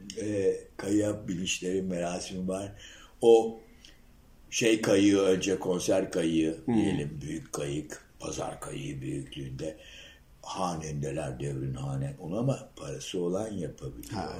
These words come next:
Speaker 2: tabii.
Speaker 1: Öyle.
Speaker 2: Herkes yapamıyor.
Speaker 1: Öbürlerini sadece izlemek sahilden veya küçük derme çatma kiralık veya kendi sandallarıyla izlemek. O yalının önünden kalkıyor.
Speaker 2: Hmm.
Speaker 1: İçinde şeyler var.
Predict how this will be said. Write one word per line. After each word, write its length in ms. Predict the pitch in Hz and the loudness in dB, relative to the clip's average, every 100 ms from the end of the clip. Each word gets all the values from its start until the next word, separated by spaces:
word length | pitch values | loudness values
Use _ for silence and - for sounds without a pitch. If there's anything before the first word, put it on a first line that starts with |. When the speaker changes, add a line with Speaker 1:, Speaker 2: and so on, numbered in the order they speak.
| - | -10
Speaker 2:
tabii. 200 | 107 - | -10 -4
Speaker 1:
Öyle. 320 | 78 82 76 | -2 0 -2
Speaker 2:
Herkes 320 | 78 - 98 | -4 -6 -6
yapamıyor. 300 | 98 87 - - - - - | -6 -10 -12 -18 -20 -20 -10
Speaker 1:
Öbürlerini 540 | 123 123 131 131 165 151 | -6 -2 0 0 -2 -4
sadece 400 | - 127 110 - | -4 -4 -2 -4
izlemek 640 | 120 95 98 90 113 - | -4 -2 -2 -2 -4 -8
sahilden 680 | - 90 80 76 76 90 123 117 | -6 -4 -2 -4 -2 -2 -4 -2
veya 280 | 123 131 110 | 0 0 0
küçük 360 | - 135 131 - - - - - - | -4 -6 -6 -8 -14 -18 -20 -12 -4
derme 360 | 117 110 107 | -2 -2 -4
çatma 480 | 107 95 - 101 101 | -2 -4 -4 -6 -8
kiralık 600 | 101 92 90 90 101 - | -4 0 0 0 -4 -6
veya 240 | 82 73 73 | -4 -2 -4
kendi 360 | - 90 - | -4 -4 -6
sandallarıyla 760 | - 80 80 76 78 73 76 - | -8 -6 -4 -4 -4 -6 -6 -6
izlemek. 720 | 85 71 73 71 67 - - - - - - - _ - - - - - - - - - - _ - - - | -6 -10 -8 -8 -10 -12 -16 -18 -20 -20 -20 -20 _ -20 -20 -20 -20 -20 -20 -20 -20 -20 -20 _ -20 -10 2
O 160 | 110 | 2
yalının 500 | 92 87 78 82 85 | 2 0 -4 -6 -6
önünden 520 | 78 73 73 69 71 | -6 -6 -6 -8 -8
kalkıyor. 500 | - - - - 71 - - - | -10 -10 -12 -14 -14 -16 -12 -6
Speaker 2:
Hmm. 200 | 104 95 107 107 - - | -4 -4 -8 -16 -20 -10
Speaker 1:
İçinde 400 | - - 78 76 | -4 -4 -2 -4
şeyler 420 | - - - - | -4 -6 -8 -6
var. 420 | 76 78 - - | -4 -4 -6 -12